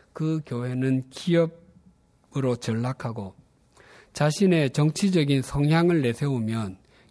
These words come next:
교회는 정치 집단이 되고 돈이나 서-, 이성, 명예 등의 욕망에 빠지면 교회는 분란에 휩싸여 그 피해는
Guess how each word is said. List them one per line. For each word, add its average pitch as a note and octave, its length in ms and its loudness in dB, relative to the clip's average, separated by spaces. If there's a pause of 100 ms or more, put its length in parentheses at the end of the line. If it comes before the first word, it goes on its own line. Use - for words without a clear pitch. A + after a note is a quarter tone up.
교회는 D3 720 0
정치 D#3 480 0
집단이 D#3 500 0
되고 G2+ 380 -6 (920)
돈이나 D3 760 0 (320)
서-, - 460 0
이성, C3 560 0 (220)
명예 D3+ 520 2 (140)
등의 C3+ 600 2 (180)
욕망에 E3 540 2
빠지면 A#2+ 720 -4 (380)
교회는 C#3 680 0 (420)
분란에 E3 500 2
휩싸여 A2+ 720 -4 (300)
그 D#3 340 -2 (100)
피해는 C3+ 720 0